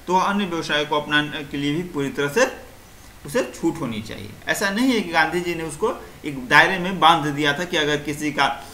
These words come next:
पिताजी अगर कोई व्यवसाय करते हैं, तो अगला उनका पुत्र भी वही व्यवसाय करे। अगर वो किसी अन्य कार्य में कारण सक्षम है तो दूसरा भी व्यवसाय कर सकता है। वर्तमान समय में गांधी जी के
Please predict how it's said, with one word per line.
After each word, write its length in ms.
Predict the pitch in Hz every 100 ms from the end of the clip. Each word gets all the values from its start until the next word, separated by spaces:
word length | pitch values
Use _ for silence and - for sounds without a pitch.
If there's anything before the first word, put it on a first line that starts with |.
| - - - - -
पिताजी 400 | 180 185 180 165
अगर 180 | 156 151
कोई 180 | 151 147
व्यवसाय 480 | 143 135 143 147 139
करते 260 | 139 156
हैं, 100 | 156
तो 80 | 185
अगला 220 | 147 143
उनका 220 | 143 143
पुत्र 300 | 139 180 180
भी 100 | 147
वही 180 | 143 143
व्यवसाय 340 | 127 123 127 127
करे। 180 | 160
अगर 200 | 180 156
वो 360 | 208 208 - - - -
किसी 140 | -
अन्य 220 | 170 196 220
कार्य 220 | 143 135
में 180 | 131 123
कारण 240 | 120 120 120 -
सक्षम 420 | - 143 - 139 208
है 100 | 320
तो 180 | 135 123
दूसरा 320 | 117 123 120
भी 100 | 117
व्यवसाय 280 | 113 185 220 -
कर 100 | 117
सकता 340 | - - - -
है। 60 | - - - - -
वर्तमान 360 | 131 143 196 220
समय 180 | 202 196
में 160 | 214 147
गांधी 220 | 139 139
जी 140 | 131
के 180 | 135